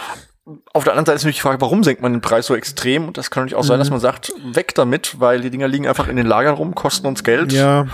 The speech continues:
Speaker 2: ja, also ich meine, das ist, das Problem ist irgendwie, also es zieht sich halt gerade auch wie ein roter Faden durch diese Story, ne, dass,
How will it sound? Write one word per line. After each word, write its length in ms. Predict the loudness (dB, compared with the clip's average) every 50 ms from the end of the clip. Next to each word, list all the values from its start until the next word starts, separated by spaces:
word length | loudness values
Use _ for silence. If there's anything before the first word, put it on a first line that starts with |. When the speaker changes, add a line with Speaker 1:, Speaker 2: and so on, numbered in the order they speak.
| -8 -10 -8 -6 -4 -2 0
Speaker 2:
ja, 140 | 0 0 -2
also 160 | -2 0 0
ich 120 | 0 2 2
meine, 200 | 2 2 2 2
das 160 | 0 0 0
ist, 180 | -2 -2 0 0
das 120 | -2 0
Problem 300 | 0 2 2 4 4 4
ist 100 | 4 2
irgendwie, 340 | 2 0 2 2 2 2 2
also 160 | 2 0 0
es 160 | -2 -4 -4 -4
zieht 220 | -2 -4 -2 0
sich 180 | 0 0 0 2
halt 140 | 0 0
gerade 220 | 0 0 -2 -2 0
auch 180 | -2 -2 -2
wie 100 | -2 -2
ein 140 | 0 0 0
roter 260 | 0 2 2 0 0
Faden 400 | -2 -2 -2 -2 0 0 2 2
durch 140 | 0 0 0
diese 200 | 0 0 0 0
Story, 360 | 0 2 2 2 4 4 4
ne, 100 | 4 4
dass, 240 | 4 4 2 0 -2